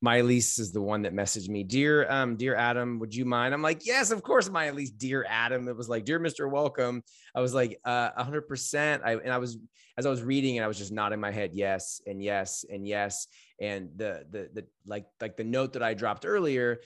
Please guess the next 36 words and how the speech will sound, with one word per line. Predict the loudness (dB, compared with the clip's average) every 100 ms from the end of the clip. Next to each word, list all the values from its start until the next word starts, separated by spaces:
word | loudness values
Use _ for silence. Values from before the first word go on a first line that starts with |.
| _ -8
about | 0 0 0
it's | -4 -8 -10
similar, | -6 -2 0 2 2 0
you | 0 -2
know, | -2
same-ish | 0 -2 -2 -6 -4 -2 -2 -4 -4
area | 0 2 2 2 0
as | -4
a | -4
book | -8 -6
that | -2
I | 0
wrote, | 0 -2 -2 -6
uh, | -6 -4
with | -4
a | -4
really | -2 -2
good | -4
friend | -6 -6
of | -4
mine, | -4 -4
Lynn | -6 -8
Colon, | -10 -10 -6 -2 -2 -4 -6
called | -6 -6
Empower | -6 -10 -4 -2 0 -4 -6 -20 -18 -6
Our | -6 -6
Girls. | -4 0 2 2 2 -2 -14 _ -10
Um, | -6 -6 -6 -8
and | -2
I | 0 0
think | 0
it's | 0
just, | -2 -4 _
it's, | -8 -6 -8 -6
you |
know, | -6